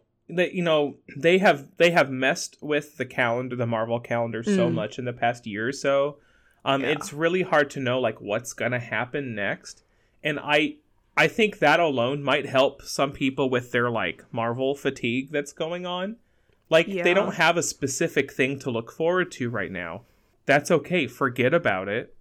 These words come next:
Speaker 1: You know, enjoy other things. Don't pay attention to every single little announcement that this movie got moved to this month instead and this show was, is coming.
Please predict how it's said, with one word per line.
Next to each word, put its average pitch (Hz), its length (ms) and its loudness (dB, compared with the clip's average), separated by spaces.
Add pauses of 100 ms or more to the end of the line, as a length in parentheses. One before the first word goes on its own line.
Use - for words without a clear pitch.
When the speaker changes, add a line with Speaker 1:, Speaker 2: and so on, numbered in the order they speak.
Speaker 1:
You 147 140 -6
know, 113 340 -4 (340)
enjoy 143 460 2
other 135 200 2
things. 104 600 -12 (180)
Don't 147 240 -2
pay 151 160 4
attention 131 560 -2
to 113 420 -8 (360)
every 135 280 2
single 135 340 0
little 127 260 -2
announcement 117 580 -2
that 117 180 -4
this - 220 -6
movie 123 240 -2
got 120 260 2
moved 117 280 -6
to 143 100 -2
this 160 320 -2
month 92 260 -10
instead 110 520 -4
and 98 240 -10 (260)
this 180 160 2
show 113 460 -4
was, 120 240 -6
is 120 160 -4
coming. 123 480 -2